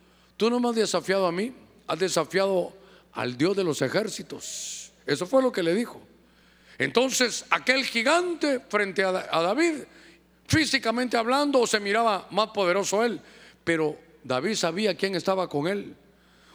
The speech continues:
Usted tiene que saber que usted es luz. Y aquel,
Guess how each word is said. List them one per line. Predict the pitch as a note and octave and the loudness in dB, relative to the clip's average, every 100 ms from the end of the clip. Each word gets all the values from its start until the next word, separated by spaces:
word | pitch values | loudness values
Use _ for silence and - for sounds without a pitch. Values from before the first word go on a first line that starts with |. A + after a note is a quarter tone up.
| - | -8
Usted | C3+ F3+ | -2 0
tiene | - B3+ A#3+ | 2 0 0
que | G#3 | 0
saber | F3 F#3+ B3+ | 0 2 0
que | B3+ | 0
usted | F3+ - G#3+ | -4 0 0
es | - - | 0 -4
luz. | D3 F#3+ C4 - - - - - _ _ _ _ _ - C3 | 0 2 2 0 -10 -12 -14 -20 _ _ _ _ _ -20 -4
Y | B2 | -4
aquel, | - G3+ A#3+ A#3 F#3+ D#3 | 2 2 2 0 -2 -4